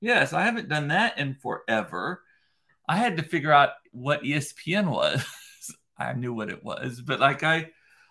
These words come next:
I was searching. I was like, "Todd, what channel? Where do we even find E S P N?" And so I actually just went to the search bar and searched for T C U, and it showed numerous options on numerous different T C U channels.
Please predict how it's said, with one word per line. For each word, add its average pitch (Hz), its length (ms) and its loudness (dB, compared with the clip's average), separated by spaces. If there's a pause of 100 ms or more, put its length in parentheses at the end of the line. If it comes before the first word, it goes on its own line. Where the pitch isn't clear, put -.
I - 60 -2
was 160 180 2
searching. 208 300 2
I 196 40 -2
was 160 80 -2
like, 151 220 -2
"Todd, 185 360 0
what 247 180 -4
channel? 208 760 -2 (420)
Where 196 140 4
do 233 40 2
we 233 100 -2
even 196 220 0
find 185 380 2
E 190 120 0
S 170 200 0
P 156 320 0
N?" 95 280 0
And 127 140 -10
so 151 100 0
I 143 140 8
actually 156 440 -2
just 135 180 -6
went 120 120 -4
to 98 60 -12
the 107 80 -10
search 117 320 -6
bar 110 200 0
and 98 120 -4
searched - 420 -10
for 113 320 -2 (540)
T 160 160 2
C 143 220 -2 (160)
U, 135 220 4
and - 120 -4
it 120 80 -4
showed 147 300 0
numerous 139 500 0
options 123 800 0 (1500)
on 131 220 2
numerous 139 400 0
different 117 380 -4
T 123 160 -6
C - 180 -8
U 127 120 0
channels. 107 440 -4